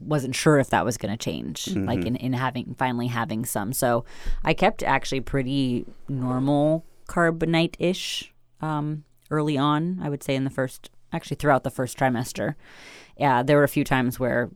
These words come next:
Speaker 1: carb night turned into, like, two carb nights in a row.
Speaker 2: Hmm.
Speaker 1: Um, and that's mostly just, like, social things came up, but I just went with it.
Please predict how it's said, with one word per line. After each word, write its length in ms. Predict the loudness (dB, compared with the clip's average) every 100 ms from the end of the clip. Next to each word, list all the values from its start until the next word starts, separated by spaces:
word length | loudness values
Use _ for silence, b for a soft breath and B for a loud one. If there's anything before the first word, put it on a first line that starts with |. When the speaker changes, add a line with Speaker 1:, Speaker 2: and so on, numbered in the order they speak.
| -16 -4
Speaker 1:
carb 160 | 0 0
night 200 | 0 -2
turned 220 | -4 -4
into, 180 | -6 -8
like, 220 | -8 -8
two 240 | -4 -4
carb 200 | -4 -4
nights 260 | -2 -4 -4
in 80 | -2
a 40 |
row. 220 | 0 0 -2 2
Speaker 2:
Hmm. 40 |
Speaker 1:
Um, 320 | 4 4 0 2
and 140 | 2
that's 200 | 2 0
mostly 300 | -2 0 -2
just, 240 | -2 -4
like, 140 | -4 -6 _ 2
social 300 | 2 4 2
things 300 | 4 2 2
came 260 | 2 4
up, 180 | 2 0
but 120 | -2
I 80 | 0
just 200 | -2 -4
went 160 | -4 -4
with 160 | -4 -2
it. 240 | -4 -6